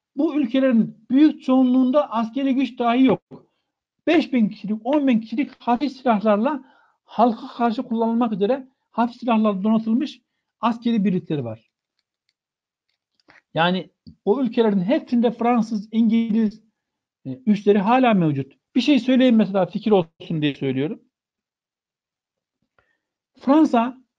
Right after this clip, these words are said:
halen on altı eski sömürge hale getirmiş. On altı Afrika ülkesinden, eski sömürgesi olan on altı Afrika ülkesinden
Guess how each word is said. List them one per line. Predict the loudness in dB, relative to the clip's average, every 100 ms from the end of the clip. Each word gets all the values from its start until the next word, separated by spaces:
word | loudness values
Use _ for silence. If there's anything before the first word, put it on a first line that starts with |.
| _ _
halen | _ -2 2 4 4 0 -4 -8 _ _ _ _ _ _ 0
on | 2 2
altı | 2 0 0 -4
eski | -4 -2 -2 -4 -6
sömürge | -4 0 2 4 2 0 -6 _ _ -10
hale | -2 0 2
getirmiş. | 0 0 -4 -4
On | -2 0
altı | 0 0
Afrika | -2 -2 -2 -4
ülkesinden, | -2 -2 -4 -4 -6 -4
eski | -6 -4 -6
sömürgesi | -2 0 0 -2 -2
olan | -4 -6 _ _ _ _ 0
on | 2
altı | 4 2 -2
Afrika | -2 -2 -2
ülkesinden | -4 -4 -4 -4 -6 -8